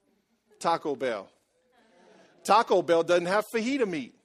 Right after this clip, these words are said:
That's like saying McDonald's doesn't have burgers. I mean, she just had everything messed up. And I'm sitting there, and I'm, I'm, I'll be honest with you, I was welling up inside. I was hot, sweaty, and hungry.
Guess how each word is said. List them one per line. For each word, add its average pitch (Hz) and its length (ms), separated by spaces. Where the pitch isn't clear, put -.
That's 285 160
like 240 120
saying 254 220
McDonald's 233 460
doesn't 233 200
have 190 160
burgers. 170 760
I 226 120
mean, 262 220
she 330 120
just 294 180
had 277 140
everything 302 680
messed 214 380
up. 143 280
And 185 100
I'm 214 100
sitting 277 200
there, 247 100
and 208 80
I'm, 226 200
I'm, 160 340
I'll 123 140
be 127 200
honest 131 280
with 113 180
you, 113 80
I 107 80
was 98 200
welling 110 340
up 104 180
inside. 104 460
I 131 80
was 110 160
hot, 160 460
sweaty, 147 600
and 117 120
hungry. 101 520